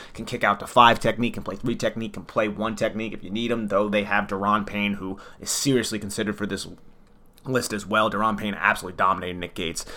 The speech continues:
in the Washington matchups, which was unfortunate to see, but Daron Payne is one of the strongest and more underrated defensive linemen. So I honestly think, and I know you have somebody else in mind, there's an argument between Daron Payne and the person you're about to bring up.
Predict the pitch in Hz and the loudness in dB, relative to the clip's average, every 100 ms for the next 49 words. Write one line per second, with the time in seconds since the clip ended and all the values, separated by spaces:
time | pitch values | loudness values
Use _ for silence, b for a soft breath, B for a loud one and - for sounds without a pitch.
0 | B 101 87 90 87 92 85 82 82 80 | B -4 2 2 2 -2 -8 -4 -4 -4
1 | 78 - 85 - 80 - B B 110 - | -6 -10 -12 -10 -10 -10 B B 2 8
2 | 208 208 127 - 98 - 101 104 104 110 | 8 8 0 -2 -6 0 0 0 2 2
3 | 104 104 92 95 85 - - 107 107 98 | 2 -2 -4 -6 -8 -10 -4 -2 0 -2
4 | - 98 95 - 107 90 104 92 73 98 | -4 -4 -4 -2 -2 0 0 0 -2 -4
5 | 87 90 78 82 92 113 101 85 B B | -4 -6 -4 0 2 0 -2 -4 B B
6 | B B 135 180 202 123 110 135 135 - | B B 6 8 6 2 -2 -2 -2 -2
7 | 113 127 123 123 120 123 104 107 113 110 | 0 4 6 6 6 2 2 2 2 2
8 | 98 92 117 123 B B B - 135 143 | 2 4 2 -2 B B B 4 8 10
9 | 127 143 113 104 - - 220 143 104 101 | 10 10 8 2 -2 -2 0 2 4 4
10 | 98 110 90 - 101 95 95 98 80 76 | 2 -2 -4 -2 -2 -2 -2 -2 -2 -6
11 | 76 69 - - | -8 -10 -12 -16